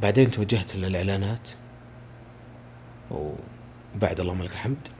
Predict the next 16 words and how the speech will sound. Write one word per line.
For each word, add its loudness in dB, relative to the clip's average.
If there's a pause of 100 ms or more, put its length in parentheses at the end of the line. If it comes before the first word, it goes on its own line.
(100)
مع 6
أن 10
الإعلانات 6
توي 4
جديد، 2
لكن -4 (420)
قدمت 2
مستوى -4
كويس، -6 (540)
لكن 0
توي 0
جديد -4
على -4
موضوع -6
الإعلانات -6
صراحة، -10